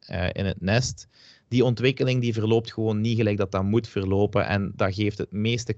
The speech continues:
kans op gedragsproblemen. Er zijn ook puppies uit, uit de broodfok die geen gedragsproblemen hebben of toch alleszins niks wat stoort. Maar alleszins, eh,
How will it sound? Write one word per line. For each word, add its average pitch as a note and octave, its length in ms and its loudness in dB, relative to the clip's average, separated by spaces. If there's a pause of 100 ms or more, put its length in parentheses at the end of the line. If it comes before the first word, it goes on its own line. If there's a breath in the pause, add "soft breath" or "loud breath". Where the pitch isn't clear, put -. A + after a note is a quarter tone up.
(100)
kans G#2+ 560 0
op F#2 160 -4
gedragsproblemen. F2 960 -4 (280 soft breath)
Er C3 140 -6
zijn D#3+ 180 2
ook E3 160 2
puppies D3+ 340 2
uit, C3+ 280 2
uit A#2 260 2
de A2 100 0
broodfok A2+ 640 0 (440)
die A2+ 160 -2
geen A2 260 2
gedragsproblemen F#2+ 800 -4
hebben C3 300 0
of A#2+ 120 -2
toch G#2+ 140 -4
alleszins G#2 460 -2
niks G#2+ 280 -4
wat - 160 -4
stoort. - 600 -2 (580 soft breath)
Maar A#2 520 0
alleszins, A#2+ 680 -2
eh, C3 140 -2